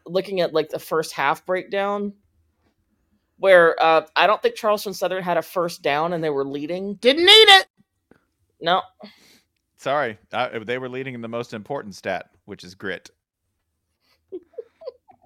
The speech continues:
Speaker 2: What a weird game. Like, it, Clemson, Clemson's commitment, Clemson's commitment to weird games is
Speaker 1: Here
Speaker 2: definitely
Speaker 1: it
Speaker 2: going
Speaker 1: is.
Speaker 2: to be a
Speaker 1: Here, sorry,
Speaker 2: fun
Speaker 1: I
Speaker 2: thing
Speaker 1: was
Speaker 2: to watch
Speaker 1: looking for
Speaker 2: this year.
Speaker 1: the, I was looking for this, uh, this sickos markup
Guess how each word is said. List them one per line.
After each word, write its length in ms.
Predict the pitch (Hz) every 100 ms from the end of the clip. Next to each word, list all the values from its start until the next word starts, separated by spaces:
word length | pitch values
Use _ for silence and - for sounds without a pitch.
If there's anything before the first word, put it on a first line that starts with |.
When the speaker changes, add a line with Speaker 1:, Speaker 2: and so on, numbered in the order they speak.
| 622 _ 539 _ _ _ _ _ _
Speaker 2:
What 140 | 175
a 80 | 190
weird 320 | 131 127 139 -
game. 200 | 104 120
Like, 280 | 160 165 -
it, 160 | 208 - -
Clemson, 560 | 240 330 - 359 269
Clemson's 520 | - 269 302 294 339 285
commitment, 720 | 311 247 240 214 214 208 _ _
Clemson's 440 | - 269 302 381 -
commitment 520 | 311 233 226 208 196
to 100 | 208
weird 320 | 180 190 170
games 360 | 160 175 165 156
is 180 | 151 -
Speaker 1:
Here 100 | 170
Speaker 2:
definitely 220 | 269 269
Speaker 1:
it 140 | 233
Speaker 2:
going 60 | 175
Speaker 1:
is. 40 | 165
Speaker 2:
to 40 |
be 80 | 190
a 40 |
Speaker 1:
Here, 100 | 226
sorry, 180 | 233 208
Speaker 2:
fun 0 |
Speaker 1:
I 40 | 220
Speaker 2:
thing 80 |
Speaker 1:
was 80 | 240
Speaker 2:
to 40 | 247
watch 60 | 247
Speaker 1:
looking 120 | 233
for 140 | 226
Speaker 2:
this 40 | 190
year. 100 | 175 165 -
Speaker 1:
the, 60 |
I 40 | 196
was 140 | 196
looking 240 | 226 349 294
for 120 | 214
this, 300 | 160 - -
uh, 480 | 151 147 139 101 151
this 240 | 160 160 208
sickos 380 | 190 156 147
markup 400 | 156 139 143 139